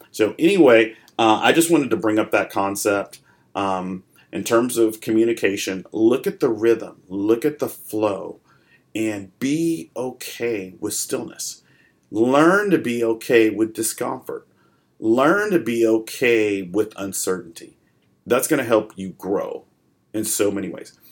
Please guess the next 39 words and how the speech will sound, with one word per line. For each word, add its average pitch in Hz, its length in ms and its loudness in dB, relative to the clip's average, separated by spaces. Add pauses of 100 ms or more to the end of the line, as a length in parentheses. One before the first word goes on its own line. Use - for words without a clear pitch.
(160)
So 113 120 4
with 117 180 4
that, 165 220 6
I'm 120 80 0
gonna 117 140 2
end. 117 500 0
I 95 100 -6
think 107 240 -4
we've, 107 220 -2
uh, 101 180 0
been 104 220 -4
here 104 180 -2
for 98 280 -2
almost 104 300 -2
thirty 101 200 0
minutes 101 320 -4
now. 98 280 -4
It's - 160 -8
a - 40 -6
shorter 107 300 2
podcast. 95 500 -4 (340)
But 135 180 0
yeah, 180 300 2
look 131 420 0
at - 200 2 (100)
your 117 200 -4
conversation. 107 760 -2
Look 120 140 -2
at 117 120 -6
the 151 80 0
flow. 104 640 0 (520)
Look 147 260 4
at 185 120 -2
the 151 100 6
rhythm. 113 520 -2
Look 104 200 -4
at 175 120 -8
the - 80 -2
timing, - 640 -10